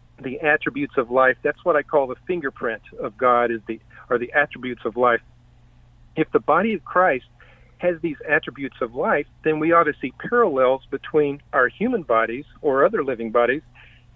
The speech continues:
and the body of Christ. And one of these that I stumbled on for some time, I've probably spent six or twelve months just trying to figure it out, was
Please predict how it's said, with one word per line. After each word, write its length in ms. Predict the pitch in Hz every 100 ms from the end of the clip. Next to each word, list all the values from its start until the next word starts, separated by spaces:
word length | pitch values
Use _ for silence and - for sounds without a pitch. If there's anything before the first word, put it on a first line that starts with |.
| 156
and 120 | 143
the 40 |
body 260 | 131 139 127
of 100 | 120
Christ. 320 | - 170 175
And 220 | 185 139 185
one 160 | 294
of 80 | 208
these 200 | 139 160 -
that 120 | 143
I 120 | 131 -
stumbled 320 | - 202 190 143
on 320 | 127 135 165 _ -
for 300 | 147 135 131 - -
some 200 | 156 -
time, 240 | 196 196 147
I've 180 | 185 -
probably 300 | 151 135 131
spent 280 | - 139 - - - - _ - -
six 180 | 175
or 60 | 156
twelve 300 | - 151 127
months 280 | 151 156 -
just 140 | 127 -
trying 280 | - 160 151
to 80 | 127
figure 280 | - 135 117
it 60 |
out, 260 | 151 175
was 120 | -